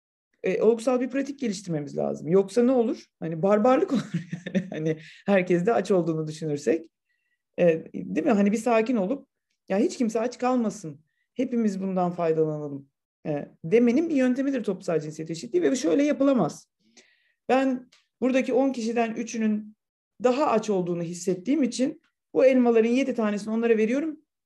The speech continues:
diyemezsiniz. Hissi kabilel vuku bir şekilde hareket edemezsiniz. Onlarla konuşmamız gerekir. Yani biri üç gün açtır, biri bir aydır yemek yememiştir,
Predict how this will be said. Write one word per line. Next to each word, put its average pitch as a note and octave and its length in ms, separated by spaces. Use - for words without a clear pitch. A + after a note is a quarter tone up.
diyemezsiniz. F#3+ 720
Hissi G#3+ 200
kabilel A#3+ 360
vuku A3+ 240
bir A#3 60
şekilde G#3+ 320
hareket A3+ 260
edemezsiniz. G#3+ 680
Onlarla C4 380
konuşmamız A3+ 520
gerekir. F3 500
Yani F3+ 260
biri A#3 140
üç A#3 220
gün A3+ 120
açtır, G#3 640
biri E3 280
bir F#3 200
aydır F#3 240
yemek F#3+ 320
yememiştir, F#3 680